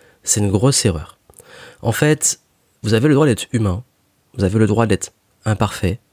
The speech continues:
Seulement, on va, ça va être, comme je l'ai dit, difficile. Le syndrome super-héros, il a plusieurs conséquences que vous connaissez. Ça rassemble plein de choses. Que ça soit la dispersion,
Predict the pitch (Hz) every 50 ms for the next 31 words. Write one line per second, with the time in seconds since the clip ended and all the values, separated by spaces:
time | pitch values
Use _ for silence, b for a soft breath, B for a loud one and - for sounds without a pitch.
0 | _ _ _ b b b b b b b - 131 123 127 139 156 156 127 110 107
1 | 101 - - _ _ _ - - - 117 104 120 123 - - - - _ _ -
2 | - - 117 113 110 117 113 113 110 120 143 165 156 - _ _ _ _ _ _
3 | _ _ - 110 120 123 - 113 - - - - - - _ B B B B B
4 | B B B B B B B 127 127 143 165 180 214 226 - - 156 - 151 135
5 | 139 139 156 175 185 190 - - - - 147 151 147 127 120 123 - - 127 131
6 | 160 151 - - 135 - - 120 - 107 90 - - - - - _ - 113 107
7 | 117 107 - 131 123 123 120 - - 101 - - - 92 113 123 - 170 160 131
8 | 139 123 113 - - 107 90 82 92 - B B B B B B B - - 135
9 | 127 - - 156 156 151 151 151 - - 110 107 104 113 - - - 139 131 -
10 | - - 107 92